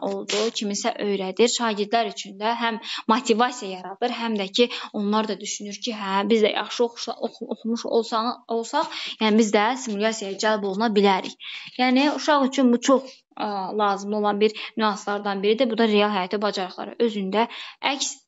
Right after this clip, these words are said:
etdirir, əziz müəllimlər. Və bir vaxtlar, ə, biz təlim,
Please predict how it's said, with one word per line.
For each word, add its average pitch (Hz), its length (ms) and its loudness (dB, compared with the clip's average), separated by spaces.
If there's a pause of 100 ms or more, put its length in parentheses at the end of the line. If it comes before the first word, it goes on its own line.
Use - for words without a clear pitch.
etdirir, 202 500 2
əziz 214 220 -4
müəllimlər. 208 400 0 (440)
Və 285 220 2 (400)
bir 349 220 6
vaxtlar, 240 560 2
ə, 214 260 0
biz 262 200 4
təlim, 233 400 4